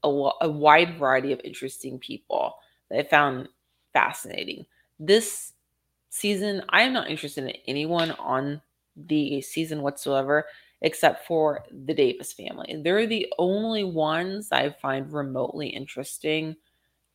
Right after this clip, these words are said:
at all. And I think it's just this very unique dynamic with these two being married and them wanting to bring in other women that marry each other. And, you know, Nick, he,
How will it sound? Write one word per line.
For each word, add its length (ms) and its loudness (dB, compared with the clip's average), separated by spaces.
at 260 8
all. 360 2
And 480 2
I 80 8
think 300 0
it's 280 -2
just 420 -4
this 260 -4
very 400 4
unique 600 -4
dynamic 520 -2
with 280 0
these 220 -10
two 260 -8
being 340 -6
married 640 2
and 320 2
them 140 -6
wanting 300 -2
to 100 -8
bring 200 -6
in 80 -8
other 160 -6
women 340 0
that 140 0
marry 260 0
each 180 -6
other. 380 2
And, 180 -8
you 100 -2
know, 60 -2
Nick, 360 0
he, 580 0